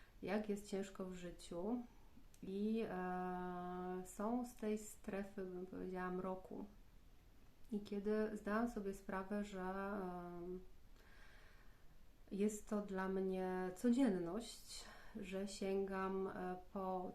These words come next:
takie treści nawet, e, kiedy mam wolne, kiedy jestem na wakacjach i kiedy mogłabym czytać, e, różne inne <laughs> fajne rzeczy z innymi wibracjami,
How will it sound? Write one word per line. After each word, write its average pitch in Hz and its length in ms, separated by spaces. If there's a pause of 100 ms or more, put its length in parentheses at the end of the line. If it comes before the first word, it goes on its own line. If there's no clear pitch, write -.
takie 190 340
treści 185 720
nawet, 175 640
e, 170 540
kiedy 262 240
mam 185 240
wolne, 180 520
kiedy 185 300
jestem 180 420
na 180 100
wakacjach 196 720
i - 60
kiedy 185 300
mogłabym 180 540
czytać, - 800
e, 175 1200
różne 240 360
inne 180 360 (120)
<laughs> - 100
fajne 220 360
rzeczy 190 420 (920)
z - 140
innymi 262 420
wibracjami, 190 880